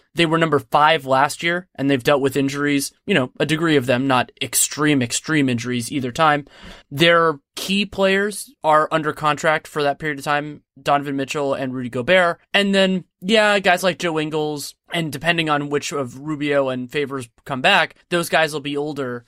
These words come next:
but they have flexibility. They have a good front office. So I,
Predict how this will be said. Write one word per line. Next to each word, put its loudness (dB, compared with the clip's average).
but 2
they 0
have 0
flexibility. -4
They -4
have 0
a -8
good -8
front -6
office. 0
So 2
I, 2